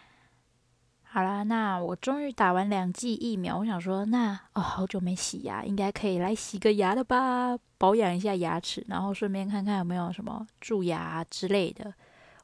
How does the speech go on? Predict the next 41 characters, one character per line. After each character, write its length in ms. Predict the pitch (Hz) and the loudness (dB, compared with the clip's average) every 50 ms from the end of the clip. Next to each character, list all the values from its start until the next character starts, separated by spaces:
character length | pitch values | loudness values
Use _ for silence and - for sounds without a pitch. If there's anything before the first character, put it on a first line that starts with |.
| _ | _
有 140 | - 180 170 | -8 -8 -8
救 260 | - - - 262 233 190 - | -6 -6 -4 -4 -4 -4 -4
气 260 | - - 240 202 175 | -6 -6 -6 -6 -6
无？ 240 | - - - - - _ _ _ _ _ _ _ _ _ _ _ _ _ | -6 -8 -10 -10 -14 _ _ _ _ _ _ _ _ _ _ _ _ _
爱 120 | - 190 185 | -2 -2 -2
补 400 | - _ - 208 196 180 165 156 | -2 _ 0 2 2 2 2 0
的 60 | - | -2
啊， 280 | - - - - - - | -2 -4 -4 -6 -6 -6
还 80 | 165 165 | -8 -6
是 120 | - - | -6 -6
安 220 | 160 160 170 180 185 | -4 -4 -2 -2 -2
怎 80 | 190 | -2
啊？ 320 | 180 160 - - 196 202 - _ _ _ _ _ _ _ _ _ _ _ _ _ _ _ _ _ _ _ _ _ _ _ _ _ _ _ _ _ _ _ _ _ _ _ _ - - - - - - - - - - - - - - - - _ _ _ _ _ _ _ _ _ _ _ _ - | -2 -4 -4 -6 -10 -12 -14 _ _ _ _ _ _ _ _ _ _ _ _ _ _ _ _ _ _ _ _ _ _ _ _ _ _ _ _ _ _ _ _ _ _ _ _ -12 -12 -12 -14 -18 -20 -20 -20 -20 -20 -20 -20 -20 -20 -20 -20 _ _ _ _ _ _ _ _ _ _ _ _ -4
OK， 320 | 269 262 269 269 240 220 | -4 -2 0 0 0 2
那 260 | 220 262 285 269 254 | 2 2 2 2 2
洗 240 | 240 - - - 233 | 2 0 0 2 4
完 200 | 226 226 233 254 | 4 4 4 4
牙 220 | 269 254 220 220 233 | 4 2 2 0 0
之 220 | - 247 247 254 | 0 0 0 0
后 220 | 247 269 254 240 | 0 0 0 2
呢， 160 | 220 220 214 226 | 2 2 0 0
医 100 | 240 233 | -2 -2
生 220 | 240 240 226 226 | 0 0 0 2
跟 140 | 220 226 214 | 2 0 0
我 100 | 196 196 | -2 -2
说 160 | 214 202 196 | -2 -2 0
有 180 | 202 185 - - - | 0 -2 -2 -6 -6
蛀 260 | - - 220 190 180 | -2 0 0 0 0
牙， 320 | - - - - - - - 220 | 0 -4 -4 -4 -4 -6 -4 -4
那 280 | 208 202 202 202 - - | -4 -4 -4 -4 -6 -4
要 320 | - 202 190 190 196 - - _ _ - | -2 0 0 0 0 -2 -6 _ _ -4
补， 320 | - - - 262 214 - _ _ _ - | -2 -2 -2 -4 -8 -16 _ _ _ -6
而 120 | - 208 | -4 -2
且 140 | 220 233 208 | -2 0 -2
好 120 | 185 - | -2 -2
像 280 | 185 214 202 196 190 208 | -4 -4 -4 -4 -4 -6
蛀 220 | - - 247 226 | -4 -4 -2 -2
得 100 | 208 202 | -2 -2
蛮 220 | 196 190 190 196 202 | -4 -4 -4 -4 -4
大 220 | - 208 196 190 | -2 -2 -2 -2
洞。 240 | - - 208 - | -4 -4 -6 -6